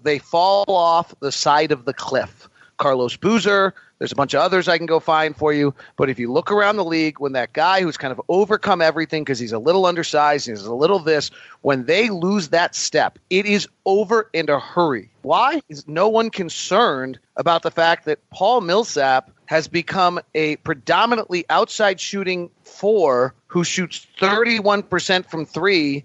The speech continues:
who did still, to his credit, and this is why I think he might be all right, go to the line fourteen percent of his possessions last year,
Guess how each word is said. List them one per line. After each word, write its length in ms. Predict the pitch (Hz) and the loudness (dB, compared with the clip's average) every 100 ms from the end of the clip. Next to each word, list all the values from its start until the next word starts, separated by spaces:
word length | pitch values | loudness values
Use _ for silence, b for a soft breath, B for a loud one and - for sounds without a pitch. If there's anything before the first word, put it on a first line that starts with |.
| _ | _
who 360 | - 175 170 165 _ | -2 0 2 0 _
did 260 | 185 247 - | 0 0 2
still, 400 | - 196 208 214 | 0 2 2 2
to 100 | 160 | 2
his 200 | 175 - | 0 0
credit, 320 | 180 170 147 - | 0 2 0 -4
and 140 | 151 | -4
this 120 | 160 170 | -4 -6
is 100 | 143 | 0
why 120 | 160 | 0
I 40 | |
think 160 | 147 156 | 0 -4
he 80 | 147 | 0
might 180 | 151 | 0
be 60 | 156 | 2
all 80 | 143 | 2
right, 140 | 147 | 2
go 100 | - | 0
to 40 | 147 | 0
the 60 | |
line 240 | 143 147 135 | 2 0 0
fourteen 380 | 156 151 151 135 - | -2 -2 -4 -6 -10
percent 340 | - 135 - 143 | -8 -4 0 0
of 60 | |
his 120 | 131 - | 0 -6
possessions 500 | 123 147 175 139 123 | -4 -2 -2 -2 0
last 300 | 120 117 131 | 0 0 -2
year, 180 | 123 | -2